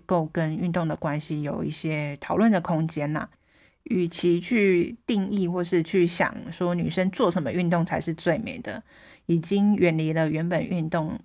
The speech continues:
的一个本质。呃，这就是一种就是站在男性的眼光去评论女生怎样做才是最美的，而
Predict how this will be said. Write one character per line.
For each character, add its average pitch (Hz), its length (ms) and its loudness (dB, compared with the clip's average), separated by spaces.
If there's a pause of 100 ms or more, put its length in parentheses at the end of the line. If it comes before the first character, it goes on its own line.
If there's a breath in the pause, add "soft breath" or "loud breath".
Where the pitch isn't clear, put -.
(140)
的 - 220 -6
一 - 80 -6
个 165 100 0
本 - 380 -8
质。 - 260 -10 (1000 soft breath)
呃， 156 400 -6
这 208 160 2
就 196 160 4
是 190 180 2
一 180 100 2
种 170 300 -2
就 165 100 2
是 165 460 0
站 185 180 2
在 170 200 2
男 160 200 0
性 180 140 -4
的 165 80 -2
眼 - 160 -8
光 160 240 0
去 - 400 -2
评 165 220 -2
论 170 200 2
女 - 160 -4
生 160 360 -2
怎 - 120 -6
样 160 200 0
做 165 180 -2
才 151 160 -4
是 160 100 -8
最 156 280 -6
美 135 240 -12
的， - 140 -12
而 185 260 -2